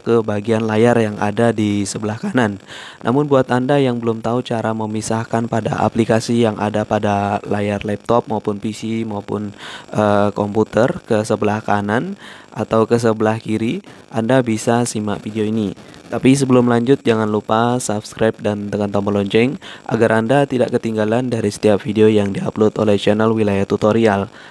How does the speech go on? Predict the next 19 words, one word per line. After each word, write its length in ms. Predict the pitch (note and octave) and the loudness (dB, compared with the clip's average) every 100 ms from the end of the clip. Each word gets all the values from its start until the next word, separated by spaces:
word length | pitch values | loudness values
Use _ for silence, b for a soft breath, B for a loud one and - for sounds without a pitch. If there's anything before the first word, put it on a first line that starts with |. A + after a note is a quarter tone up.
| B | B
Dan 160 | - A#2+ | 2 4
jangan 160 | C3 C3 | 4 4
lupa 140 | C3+ | 2
juga 240 | C3 C3 C3+ | 2 2 2
bagian 380 | A#2 G#2 G#2+ G#2+ | 2 0 -2 -2
video 240 | G#2+ A2 | -2 0
yang 220 | G#2+ G#2 | 0 -2
sudah 180 | G#2 G2+ G#2+ | -2 0 2
ada 80 | G#2 | 2
di 80 | |
channel 320 | G#2 G#2 G#2 G2+ | 0 -2 0 0
Wilayah 220 | G2+ G2+ | 0 0
Tutorial 580 | G2+ - G#2+ A2+ D#3 F#3+ B B | -2 0 2 4 2 -2 B B
ke 80 | C#3 | 2
sosial 400 | C#3 C3+ C3+ B2+ | 4 4 4 2
media 400 | B2 A#2 B2 A#2+ | 0 2 4 4
yang 300 | A2+ G2 G2 | 2 -2 -2
Anda 480 | G2+ G2+ G2+ F#2+ F#2+ | -4 -2 0 0 0
punya. 400 | G#2+ A2 G2+ | -2 0 0